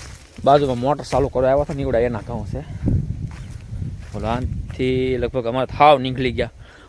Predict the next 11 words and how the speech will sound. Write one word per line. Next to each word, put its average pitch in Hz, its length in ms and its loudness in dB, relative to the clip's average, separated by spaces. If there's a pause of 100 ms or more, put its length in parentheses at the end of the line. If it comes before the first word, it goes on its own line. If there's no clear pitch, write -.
(120)
પોંક 160 280 6
થઈને 151 200 4
એવા 143 220 6
થઈ 131 160 0
ગયા 110 180 4
છે. 113 80 2 (1160)
જો 143 180 2
તો 151 120 2
અવડા 165 340 8
ઘઉં 147 280 0
છે, 170 200 4